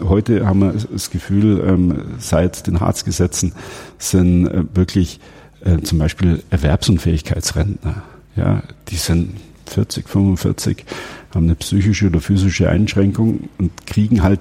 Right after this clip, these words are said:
trotz unseres tollen Arbeitsmarktes, kommen die nicht ans Band.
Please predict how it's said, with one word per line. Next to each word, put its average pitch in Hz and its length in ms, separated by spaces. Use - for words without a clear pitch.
trotz - 360
unseres 87 380
tollen 92 240
Arbeitsmarktes, 90 680
kommen 95 260
die 95 120
nicht 90 260
ans 95 220
Band. 82 500